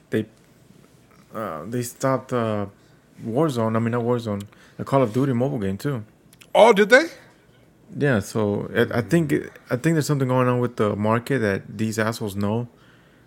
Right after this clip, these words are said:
Speaker 1: They're like, "Hmm, maybe in a projection of five years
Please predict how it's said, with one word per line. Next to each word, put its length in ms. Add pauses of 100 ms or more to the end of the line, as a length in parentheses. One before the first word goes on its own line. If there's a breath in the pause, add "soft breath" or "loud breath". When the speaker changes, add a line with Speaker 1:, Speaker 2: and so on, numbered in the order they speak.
Speaker 1:
They're 140
like, 160
"Hmm, 420
maybe 200
in 100
a 20
projection 460
of 80
five 280
years 440